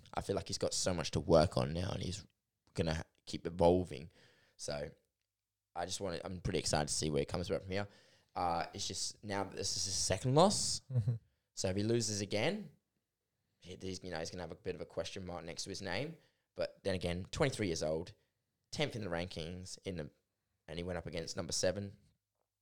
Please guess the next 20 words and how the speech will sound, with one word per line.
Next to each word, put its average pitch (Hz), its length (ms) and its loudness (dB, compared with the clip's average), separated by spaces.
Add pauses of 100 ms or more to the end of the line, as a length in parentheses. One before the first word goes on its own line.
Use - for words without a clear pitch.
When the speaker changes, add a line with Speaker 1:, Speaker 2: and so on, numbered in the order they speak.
(540)
Speaker 1:
So 62 200 -8 (840)
Speaker 2:
I - 240 12
feel 254 320 12
like 233 260 8
that 165 100 12
w-, 110 340 8
they're 151 100 12
doing 170 220 12
the 156 80 12
same 170 320 12
thing 156 300 12
to 147 120 12
him 139 200 12
as 123 160 12
they 123 100 12
did 120 220 8
Darren 117 320 12
Till. 110 340 8 (240)
Young 147 320 12
prospect, - 840 12